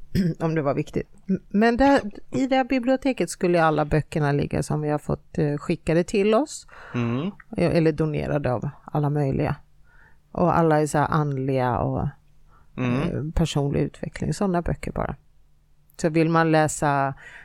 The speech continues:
Speaker 1: krig och fred och sånt där, då är det bara att hänvisa till, eh,
Speaker 2: Det kommunala
Speaker 1: det kommunala. Mm.
Speaker 2: biblioteket.
Speaker 1: Ja.
Speaker 2: Ja, precis. Man får ändå hålla sig inom vissa, vissa ramar, så att
Speaker 1: Mm,
Speaker 2: säga. Det ska
Speaker 1: exakt.
Speaker 2: vara relaterat.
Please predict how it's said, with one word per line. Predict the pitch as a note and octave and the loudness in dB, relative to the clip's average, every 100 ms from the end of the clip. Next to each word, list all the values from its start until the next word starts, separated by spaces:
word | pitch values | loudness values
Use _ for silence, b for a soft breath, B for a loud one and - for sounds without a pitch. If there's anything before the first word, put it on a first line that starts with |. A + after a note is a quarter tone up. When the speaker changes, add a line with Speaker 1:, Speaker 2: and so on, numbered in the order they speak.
| B - - | B -18 -10
Speaker 1:
krig | - D#3 C#3+ | -2 0 0
och | D3+ | -2
fred | C3+ G3 F3 D3 | -2 2 2 0
och | C#3 | -2
sånt | A#2+ - | -4 -2
där, | D#3 | -2
då | D3+ D3 | 0 2
är | D3 | 0
det | D3 | 0
bara | C#3 | 0
att | C3+ | 2
hänvisa | C#3 B2 A#2 - D3 | 2 0 -2 -2 -6
till, | - C#3+ C3 C3 | -4 -2 -2 -2
eh, | B2+ - _ - - | -4 -8 _ -20 -12
Speaker 2:
Det | - | -10
kommunala | - G2+ G2+ E2 F2 A#2+ | -4 -2 -2 -2 -2 -2
Speaker 1:
det | D#3+ | -2
kommunala. | - C#3 - - C#3+ - - - - | -2 -4 -4 -6 -10 -14 -20 -20 -4
Mm. | D#3+ | 0
Speaker 2:
biblioteket. | E3 F#3+ - - - - - | 0 0 -6 -14 -18 -16 -4
Speaker 1:
Ja. | D3+ C#3+ | -2 2
Speaker 2:
Ja, | A#2+ B2 | 0 -2
precis. | A2 A#2 | -6 -4
Man | A#2 | -2
får | B2 | 0
ändå | A#2+ A2 | 0 0
hålla | A2+ F#2+ | -2 -2
sig | - G2 G2 | -2 -4 -2
inom | G2+ | -4
vissa, | G2 - F#2+ E2 - B B B B B - | -6 -6 -6 -6 -8 B B B B B -18
vissa | - G#2 F#2+ | -14 -6 -2
ramar, | G2 G2 G2+ - G2+ - | 0 0 -2 -6 -8 -10
så | - | -4
att | D#3+ | -2
Speaker 1:
Mm, | D3 | 0
Speaker 2:
säga. | G2 G2 | -2 -4
Det | - | -6
ska | D3+ | -2
Speaker 1:
exakt. | D3 G#2+ | -2 0
Speaker 2:
vara | G2+ | 0
relaterat. | F#2 - G2+ E2 G#2+ | -2 -6 -4 -4 -6